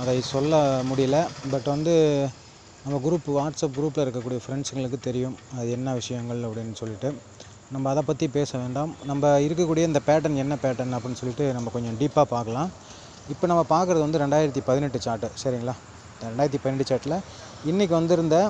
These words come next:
இந்த வின் வின்னுக்கு என்ன நம்பர் ஃபோர் டிஜிட் வந்துச்சு அப்படின்னு பார்த்தீங்கன்னா, ஜீரோ டூ டபுள் ஃபோர். சரிங்களா? ஜீரோ டூ டபுள் ஃபோர் அப்படின்னு ஃபோர் டிஜிட் வந்துச்சு. அது வந்து இந்த ஜூன் மாசம். சரிங்களா? இந்த ஜூன், ஜூன் மாசம் எப்படி வந்திருக்குன்னு பார்த்தீங்கன்னா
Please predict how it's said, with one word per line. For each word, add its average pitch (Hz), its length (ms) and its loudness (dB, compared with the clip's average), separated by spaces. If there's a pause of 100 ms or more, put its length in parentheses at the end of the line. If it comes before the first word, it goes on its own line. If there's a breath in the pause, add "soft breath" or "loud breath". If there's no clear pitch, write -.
(220)
இந்த 143 220 2
வின் 170 220 4
வின்னுக்கு 160 360 2
என்ன 160 400 0
நம்பர் 143 280 0
ஃபோர் 147 240 0
டிஜிட் 139 240 -2
வந்துச்சு 131 320 -2
அப்படின்னு 120 240 -6
பார்த்தீங்கன்னா, 120 440 -4 (100)
ஜீரோ 165 280 6 (100)
டூ 170 260 2
டபுள் 120 260 2
ஃபோர். 113 280 -4 (120)
சரிங்களா? 117 380 -4 (640 loud breath)
ஜீரோ 147 340 6 (120)
டூ 208 220 4
டபுள் 135 220 2
ஃபோர் 143 240 -2
அப்படின்னு 143 360 -2
ஃபோர் 131 140 0
டிஜிட் 123 260 -4
வந்துச்சு. 113 260 -4 (520 loud breath)
அது 185 220 4
வந்து 180 160 4
இந்த 160 140 0
ஜூன் 160 280 0
மாசம். 123 300 -2 (160)
சரிங்களா? 131 320 -4 (120)
இந்த 107 180 -10
ஜூன், 151 500 -2
ஜூன் 165 180 0
மாசம் 151 300 0
எப்படி 139 200 0
வந்திருக்குன்னு 139 500 0
பார்த்தீங்கன்னா 120 360 -4